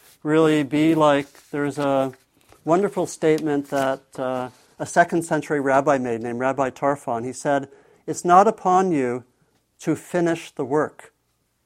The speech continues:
neither are you free to desist from it." It's not upon you to finish the work, neither are you free to desist from it. So I think we need to ask ourselves, what kind of qualities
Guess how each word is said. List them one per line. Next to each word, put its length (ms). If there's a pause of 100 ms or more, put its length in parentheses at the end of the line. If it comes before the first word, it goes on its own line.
(240)
neither 380
are 140
you 160
free 420
to 180
desist 680
from 240
it." 240 (1500)
It's 200
not 180
upon 380
you 100
to 100
finish 440
the 120
work, 300
neither 300
are 80
you 240
free 480 (320)
to 160
desist 480
from 280
it. 280 (640)
So 200
I 80
think 220
we 100
need 280
to 380 (240)
ask 320
ourselves, 380
what 200
kind 160
of 120
qualities 760